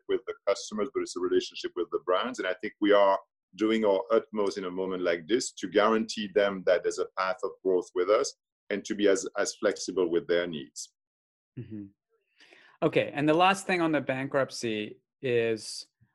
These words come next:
Speaker 2: you know, w-, can you just map out for everyone what happens from here on in until kind of you're out of this slight limbo state where people aren't a hundred percent sure what's gonna happen?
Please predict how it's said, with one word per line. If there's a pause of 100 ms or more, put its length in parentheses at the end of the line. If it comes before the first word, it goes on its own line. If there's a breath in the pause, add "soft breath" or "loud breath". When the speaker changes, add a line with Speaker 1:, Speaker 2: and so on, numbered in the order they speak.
(120)
Speaker 2:
you
know,
w-, (120)
can
you
just
map
out (140)
for
everyone
what
happens (220)
from
here
on
in
until
kind
of
you're
out
of
this (300)
slight
limbo
state
where
people
aren't
a
hundred
percent
sure (140)
what's
gonna
happen?